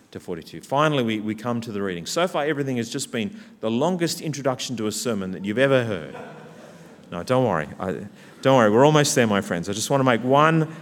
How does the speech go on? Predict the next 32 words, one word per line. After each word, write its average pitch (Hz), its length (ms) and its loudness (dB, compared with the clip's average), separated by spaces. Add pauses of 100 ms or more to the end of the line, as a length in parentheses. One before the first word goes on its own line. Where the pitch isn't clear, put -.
(140)
little 151 600 4
point 110 340 -2
out 107 160 -2
of 104 220 -4
this 107 260 -4
wonderful 123 500 0
passage - 720 -8 (340)
in 104 160 -2
Mark 104 280 0
chapter 104 280 -6
fourteen. 87 320 -6
Just 131 220 -4
to, - 120 -6
uh, 123 40 0
focus 151 440 2
on, 113 300 0 (220)
on 110 200 2
verse 117 360 2
thirty-six, 113 640 -2
would 85 140 -10
you? 82 100 -10
Verse 117 260 -2
thirty-six, 104 640 -4
where, 92 220 0 (280)
where 110 160 2
Jesus 117 460 -2
prays. - 920 -6 (460)
And 123 80 -2
he 131 60 0
says, 143 340 4
"Abba, 180 360 6
Father, 104 600 2